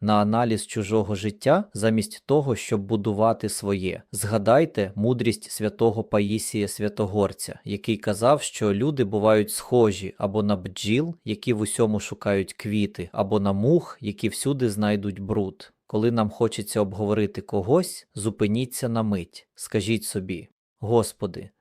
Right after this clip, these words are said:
ти бачиш серце цієї людини, допоможи їй і помилуй мене грішного». Перетворіть плітку на молитву, і ви відчуєте, як важкий камінь спаде з душі. Друга звичка, яка стала майже національним спортом,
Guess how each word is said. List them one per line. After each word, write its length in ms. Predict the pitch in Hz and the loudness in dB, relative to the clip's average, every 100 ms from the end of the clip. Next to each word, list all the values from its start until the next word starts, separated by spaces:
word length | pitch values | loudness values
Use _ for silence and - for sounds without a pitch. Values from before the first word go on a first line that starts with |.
| - | -2
ти 120 | 117 | 2
бачиш 500 | 98 123 143 143 - | 6 6 4 -2 -2
серце 460 | - 117 113 - | 4 4 2 -4
цієї 500 | 104 - 107 107 107 | -8 -4 -2 0 0
людини, 560 | 104 107 101 98 90 - - | 0 -2 0 0 -2 -10 -6
допоможи 600 | 101 - 101 98 104 156 | -6 -2 -2 -2 0 0
їй 440 | 147 160 156 - - | 2 -2 -2 -12 -6
і 100 | 104 | 0
помилуй 560 | 120 107 113 131 139 | 2 4 2 2 0
мене 240 | 123 113 117 | 0 -2 -2
грішного». 800 | 101 107 92 - 98 90 - - _ _ _ | -2 -2 -4 -6 -8 -8 -14 -20 _ _ _
Перетворіть 600 | 120 113 113 110 117 - | 2 2 2 0 0 -4
плітку 640 | 113 117 117 - 117 104 | -2 -2 -2 -4 0 0
на 140 | 101 107 | 2 4
молитву, 720 | 110 110 180 185 180 175 - | 4 6 4 2 0 2 0
і 120 | 107 | 0
ви 140 | 107 | 0
відчуєте, 560 | 104 104 143 175 175 135 | 0 -4 0 0 0 0
як 280 | 117 123 117 | 0 0 -2
важкий 480 | 110 - - 135 | -4 -4 -4 -4
камінь 500 | 127 - 113 135 123 | -4 2 4 4 -2
спаде 400 | 107 - 101 107 | -6 -4 0 0
з 60 | 95 | 0
душі. 480 | 98 92 - 95 - _ _ _ _ | -4 -10 -8 -8 -8 _ _ _ _
Друга 440 | 101 127 202 156 | 0 4 6 4
звичка, 580 | 110 101 107 - - - | 0 0 0 -2 -10 -12
яка 220 | - - | -8 -6
стала 400 | 101 - 120 110 | -8 2 4 6
майже 460 | 101 104 113 98 98 | 4 4 4 2 -2
національним 680 | 95 95 104 101 101 95 92 | -8 -6 -4 -2 0 -2 -8
спортом, 600 | - 151 185 190 98 | -4 2 2 2 -8